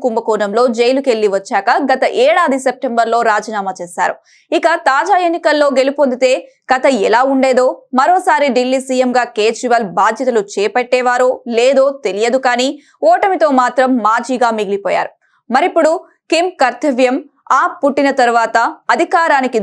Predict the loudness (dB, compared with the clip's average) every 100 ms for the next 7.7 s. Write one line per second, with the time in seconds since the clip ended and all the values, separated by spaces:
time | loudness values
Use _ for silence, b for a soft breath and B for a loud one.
0 | 0 2 2 2 0 0 0 0 -2 -2
1 | -2 -4 -4 -8 -14 _ _ -8 -8 -2
2 | 0 2 0 0 0 0 0 0 -2 -2
3 | 0 0 0 0 -2 0 0 0 0 0
4 | 2 2 2 0 0 -2 0 0 2 0
5 | 0 -4 _ 0 2 2 2 0 -2 0
6 | 0 0 0 -2 -2 -2 -2 -4 -2 0
7 | 0 0 0 0 -2 -6